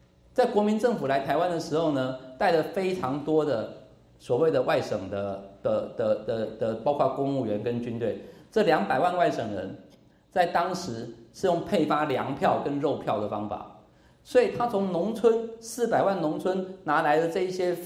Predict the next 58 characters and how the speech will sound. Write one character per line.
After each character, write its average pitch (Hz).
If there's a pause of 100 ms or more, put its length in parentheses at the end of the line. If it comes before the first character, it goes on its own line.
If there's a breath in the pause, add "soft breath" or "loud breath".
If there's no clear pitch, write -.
(340)
这 185
些， 180
这 175
些 170
粮 143
食 123 (260 loud breath)
或 135
者 -
是 165
米， 131 (200 loud breath)
很 127
容 143
易 196
的 185
就 180
变 175
成 156
用 175
粮 131
票 180
的 151
方 147
法， 113
然 127
后 143
发 -
给 120
公 147
务 120
员， 101 (220 loud breath)
这 180
样 170
就 165
可 143
以 139
稳 104
定 147
这 147
些 139
当 143
时 113 (180)
带 151
过 135
来 110
的 113
这 139
些 135
政 -
治 -
难 107
民， 85 (720 loud breath)
以 165
及 185 (440)
那 247
个 202
时 180
候 202
把 123